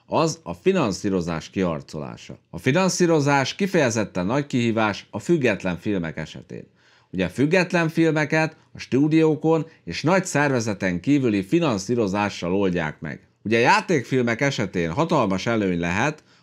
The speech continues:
ha mondjuk a szereplőosztásban egy ismert név van, vagy valahol a stábban.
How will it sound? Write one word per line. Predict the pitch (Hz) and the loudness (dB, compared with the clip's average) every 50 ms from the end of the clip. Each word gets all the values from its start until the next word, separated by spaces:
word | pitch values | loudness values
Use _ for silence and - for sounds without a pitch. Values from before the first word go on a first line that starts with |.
| _ | _
ha | - 87 | -4 -2
mondjuk | 98 110 110 101 95 92 | 0 2 2 0 0 -2
a | 92 | -2
szereplőosztásban | 92 - 139 165 175 135 - 113 110 104 98 90 - - 101 90 87 85 90 87 85 | -2 0 0 2 2 0 0 0 0 0 0 0 -2 -4 -2 -2 -2 -4 -4 -4 -4
egy | 85 87 | -2 -2
ismert | 107 113 - - - 85 80 76 - - | -2 -2 -2 -4 -6 -6 -6 -8 -10 -8
név | 85 82 85 80 82 | -6 -6 -6 -4 -2
van, | 101 120 147 160 160 - _ _ _ - | -2 -2 -2 -2 -6 -10 _ _ _ -10
vagy | 82 82 80 | -8 -4 -2
valahol | 104 113 107 90 82 85 | 0 0 0 0 -2 -2
a | 85 80 | -6 -6
stábban. | - - - 92 82 78 65 - - 60 - | -8 -6 -4 -4 -4 -4 -6 -10 -16 -18 -18